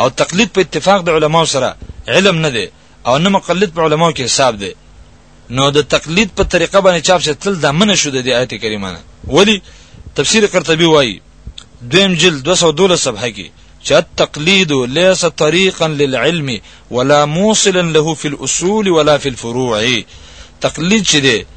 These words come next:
دا لاره د علم نه ده، او نه علم ته سړی رسوي په عقایدو کې، او نه په احکامو کې. وهو قول جمهور العقلاء والعلماء. دا قول د عام عاقلانو دی او د علماو دی. خلافا لما یحکى عن جهال الحشویه. خلاف ثابت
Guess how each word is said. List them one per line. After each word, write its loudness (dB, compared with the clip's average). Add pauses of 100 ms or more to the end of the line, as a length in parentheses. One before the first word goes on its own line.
(280)
دا 4
لاره 4
د -2
علم 0
نه 0
ده، -2 (420)
او 0
نه 0
علم 2
ته -2
سړی 4
رسوي -2
په -2
عقایدو 2
کې، -6 (320)
او 0
نه 0
په 0
احکامو -2
کې. -14 (400)
وهو 4
قول 0
جمهور -2
العقلاء 2
والعلماء. -2 (400)
دا 4
قول 0
د 0
عام 2
عاقلانو 0
دی 0
او 0
د -2
علماو 0
دی. -8 (360)
خلافا 2
لما 0
یحکى -2
عن 0
جهال 0
الحشویه. -2 (520)
خلاف 2
ثابت 0